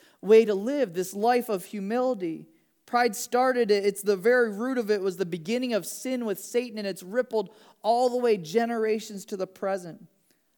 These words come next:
I love this quote, "Pride compares ourselves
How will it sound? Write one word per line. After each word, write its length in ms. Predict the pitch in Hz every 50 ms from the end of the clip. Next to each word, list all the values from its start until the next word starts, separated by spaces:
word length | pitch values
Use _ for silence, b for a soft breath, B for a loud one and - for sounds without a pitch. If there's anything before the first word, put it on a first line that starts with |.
| _ _
I 60 | - 175
love 260 | 185 190 202 196 185
this 160 | 202 185 -
quote, 440 | - - - 220 208 190 - - -
"Pride 460 | - - 220 214 226 240 262 247 208
compares 760 | - 247 214 185 - - 226 220 226 233 233 240 233 208 - b b b b b b b
ourselves 840 | - 190 220 - - - - 220 214 226 233 240 247 254 247 233 -